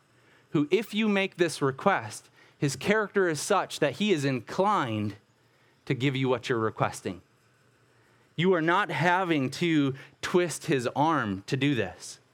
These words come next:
I was thinking about, um, you know, when we make significant requests in life, let's consider, you know, your, your employer. And if you're thinking, "Okay, I need to ask for,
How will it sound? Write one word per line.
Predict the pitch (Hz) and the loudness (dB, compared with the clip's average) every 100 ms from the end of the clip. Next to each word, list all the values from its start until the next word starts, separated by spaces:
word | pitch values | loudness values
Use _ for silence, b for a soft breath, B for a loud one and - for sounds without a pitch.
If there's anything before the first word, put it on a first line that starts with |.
| _ b b b b b - | _ b b b b b -2
I | 135 | -2
was | 135 | 2
thinking | 175 160 151 | 0 2 2
about, | 139 139 131 143 | 2 2 0 0
um, | 131 120 110 117 - - - | 0 0 -2 -4 -14 -20 -2
you | 143 | 0
know, | 135 | 2
when | 135 143 | 2 2
we | 170 | 2
make | 151 143 | 0 -2
significant | - 135 123 135 135 135 123 | -2 -2 0 -2 -2 -2 -4
requests | 113 110 - 135 113 - - | -2 -4 0 0 0 -6 -6
in | 120 117 | -2 0
life, | 110 98 - | 0 -2 -2
let's | 131 - - | -2 -4 -8
consider, | 143 147 131 135 123 110 104 B B B | -6 -4 -2 0 0 -2 -4 B B B
you | - | -2
know, | 113 110 | 0 0
your, | 110 117 120 | 0 0 0
your | 127 127 | 0 0
employer. | 113 104 127 123 113 104 | 0 -4 -2 0 0 0
And | 101 | 0
if | 107 117 | -2 -2
you're | 110 | -2
thinking, | 135 117 117 | -2 -2 -2
"Okay, | 120 131 117 | 0 0 0
I | |
need | 123 135 | 0 0
to | 120 | 2
ask | 123 123 - | 0 0 -4
for, | - 131 123 120 117 | -2 0 2 2 0